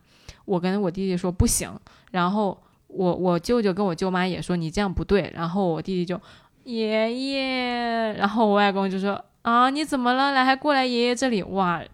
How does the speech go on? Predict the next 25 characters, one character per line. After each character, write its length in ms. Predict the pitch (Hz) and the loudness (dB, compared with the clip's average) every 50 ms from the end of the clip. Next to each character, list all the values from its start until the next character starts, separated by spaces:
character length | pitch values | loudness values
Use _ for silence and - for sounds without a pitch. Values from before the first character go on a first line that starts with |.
| - _ - - - - - | -20 _ -20 -20 -20 -16 -12
不， 100 | - 220 | -8 -6
什 220 | - - - 180 | -2 -2 -2 -2
么 140 | 165 160 185 | -2 -2 -4
事 160 | 185 - 247 | -4 -4 -4
情， 240 | - - 202 175 170 | -2 -2 -2 -2 -2
我 160 | 175 170 160 | -2 -4 -2
外， 280 | - 214 233 233 214 - - _ | 0 2 2 2 0 -2 -4 _
我 120 | - 185 | 0 0
弟 160 | 175 233 240 | 0 0 -2
弟 80 | 226 220 | -2 0
但 240 | 214 - 302 254 233 | 2 2 4 4 2
凡 220 | - 165 165 175 | 2 -2 -4 -4
喊 240 | 180 196 170 160 160 | -6 -6 -8 -8 -10
一 80 | 156 160 | -10 -10
句 160 | 170 190 185 | -8 -8 -8
“爷 160 | 160 170 160 - - | -8 -8 -10 -10 -8
爷”， 240 | 165 175 175 - - - - - - - - _ | -6 -6 -6 -6 -8 -14 -20 -20 -20 -20 -18 _
我 80 | - 185 | -2 0
外 120 | 202 208 | 2 2
公 160 | 208 202 208 208 | 2 0 -2 0
马 280 | 214 220 185 175 160 | 0 0 -2 -2 -6
上 200 | - - 180 180 | -8 -8 -6 -6
就 120 | 185 190 175 | -4 -6 -6
答 220 | 180 160 - - | -6 -8 -10 -14
应。 220 | 165 180 - - | -14 -16 -16 -18